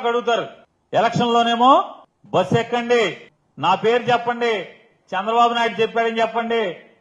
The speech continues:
నువ్వు పుట్టింటికి వెళ్ళండి, మీ అక్కింటికి వెళ్ళు, మీ అత్తోరింటికి వెళ్ళు, ఎక్కడికి పడితే అక్కడ తిరుగు అనేమో ఎలక్షన్లో చెప్పి, ఇప్పుడేమో కౌన్సిల్లో ఏమంటారు? అన్నవరం వెళ్తాకి,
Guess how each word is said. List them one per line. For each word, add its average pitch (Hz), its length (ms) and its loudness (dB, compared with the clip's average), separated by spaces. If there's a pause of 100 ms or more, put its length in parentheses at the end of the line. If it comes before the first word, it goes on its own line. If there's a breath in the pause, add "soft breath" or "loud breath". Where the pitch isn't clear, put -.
(100)
నువ్వు 180 180 -10
పుట్టింటికి 247 420 -8
వెళ్ళండి, 247 380 0 (480)
మీ 165 60 -12 (100)
అక్కింటికి 254 440 -8
వెళ్ళు, 254 220 6 (360)
మీ 180 140 -10
అత్తోరింటికి 262 520 -2
వెళ్ళు, 254 220 2 (680)
ఎక్కడికి 185 320 -8
పడితే 196 240 -2
అక్కడ 196 240 -4
తిరుగు 196 260 0 (720)
అనేమో 139 220 -16 (100)
ఎలక్షన్లో 170 420 -10
చెప్పి, 113 220 -14 (540)
ఇప్పుడేమో 196 460 -4 (140)
కౌన్సిల్లో 208 480 -6
ఏమంటారు? 208 460 0 (580)
అన్నవరం 233 480 0
వెళ్తాకి, 226 420 -2